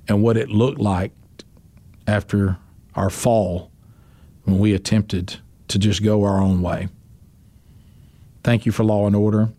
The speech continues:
Thank you for those you've placed in that position. Uh, Lord, I know that there are some who get placed in those positions that shouldn't be there by our standards. Uh, but you allow these things to,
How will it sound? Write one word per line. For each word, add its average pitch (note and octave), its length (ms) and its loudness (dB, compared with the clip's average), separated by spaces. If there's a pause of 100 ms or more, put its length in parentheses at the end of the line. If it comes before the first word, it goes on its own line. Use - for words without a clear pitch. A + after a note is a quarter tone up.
(120)
Thank G#2 220 -2
you G2+ 60 -4
for G#2+ 60 0
those G#2 360 0
you've G2+ 160 0
placed G#2+ 320 0
in G2 80 2
that G2+ 160 0
position. G#2 580 0 (1300)
Uh, G2+ 200 0
Lord, G2+ 220 0
I G2+ 100 2
know G#2 180 4
that G2+ 140 0
there G#2+ 200 2
are G#2 120 2
some G#2+ 280 2
who G#2 120 2
get A2 180 -2
placed G#2+ 300 0
in G#2 40 2
those G#2 180 0
positions G#2+ 720 2
that G2 200 -2
shouldn't G#2 320 0
be A2+ 140 2
there G2+ 240 2
by G2+ 300 -4
our G2+ 180 0
standards. G2 600 -6 (1300)
Uh, G2 280 -4
but G#2+ 240 -2
you A#2 120 4
allow A2 280 2
these G#2 260 0
things G2+ 520 0
to, F2+ 300 -2